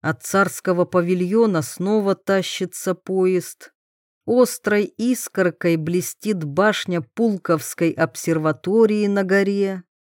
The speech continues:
вся в таинственной дымке. Ах, сколько бы отдал я уренских губерний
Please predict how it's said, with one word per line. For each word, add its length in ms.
вся 260
в 100
таинственной 1000
дымке. 840
Ах, 400
сколько 680
бы 280
отдал 520
я 280
уренских 840
губерний 920